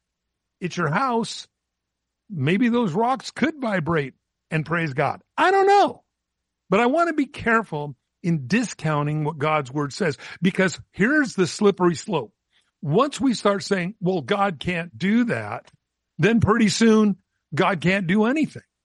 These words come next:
And this is where I think a lot of dangers come in. So do we want to be, do we want to be wise with what God's saying? Yeah.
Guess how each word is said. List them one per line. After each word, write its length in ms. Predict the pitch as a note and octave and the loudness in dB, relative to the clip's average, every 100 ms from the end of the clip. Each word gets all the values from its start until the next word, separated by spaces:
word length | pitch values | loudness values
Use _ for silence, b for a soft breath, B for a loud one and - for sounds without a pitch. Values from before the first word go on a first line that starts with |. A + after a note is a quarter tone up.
| _ _ _ _ _ _ _ - | _ _ _ _ _ _ _ -2
And 380 | G3+ G#3 G3 - | 2 4 2 0
this 340 | B2 F#3 A#3 A#3+ | -2 -2 -2 -4
is 140 | F3 | -2
where 240 | F#3+ G3+ | 0 0
I 100 | F3+ | 0
think 280 | F3+ G3+ F3 | -2 -4 -4
a 60 | D3+ | -6
lot 280 | D#3+ F3 E3 | -4 -2 -4
of 140 | C#3 | -4
dangers 500 | D#3+ G3+ A#3 G3 C#3 | -4 -2 -2 -4 -6
come 180 | - D3 | -6 -4
in. 120 | C3 | -6
So 340 | - C#4+ C4 G3 b b b b - | -2 0 2 0 b b b b -8
do 160 | A#2+ G#3 | -2 0
we 160 | G3+ | 2
want 300 | F3 A3 C#4 | 2 2 2
to 40 | C#4+ | 2
be, 320 | C#4 A#3+ A3+ - C#3+ | 2 2 -2 -8 -6
do 140 | F3 | -2
we 140 | F#3+ E3+ | 0 0
want 300 | D#3+ G#3+ B3 | 2 2 2
to 60 | |
be 240 | A#3+ A3+ G3+ - | 0 -2 -4 -6
wise 600 | B2 C#3 E3+ G3+ A3+ D3+ | -2 2 4 2 0 -2
with 220 | D3+ - | -6 -4
what 220 | E3 D#3+ | -4 -2
God's 280 | C#3+ E3 E3 | -2 -4 -4
saying? 380 | A3+ A#3+ C4 C#4 | -4 -4 -4 -2
Yeah. 320 | C4+ B3 C3 | 0 0 -2